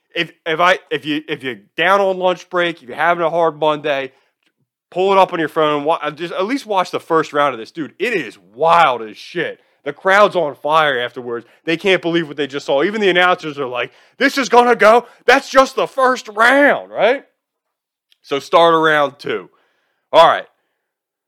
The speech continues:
Start of round two. They managed to stop the bleeding on Hagler's forehead cut. It's just a small cut at this point in time. They stop the bleeding in between rounds.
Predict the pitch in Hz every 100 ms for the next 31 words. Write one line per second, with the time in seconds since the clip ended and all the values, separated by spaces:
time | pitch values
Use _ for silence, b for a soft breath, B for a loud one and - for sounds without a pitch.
0 | _ _ _ _ 196 190 185 170 160 143
1 | 127 156 165 147 - 143 139 135 135 143
2 | 127 113 107 127 123 120 120 127 113 107
3 | 95 - 92 90 - 165 - - 160 196
4 | 196 196 160 165 - 165 143 151 139 131
5 | 107 - 143 135 135 139 127 123 117 127
6 | 117 143 143 131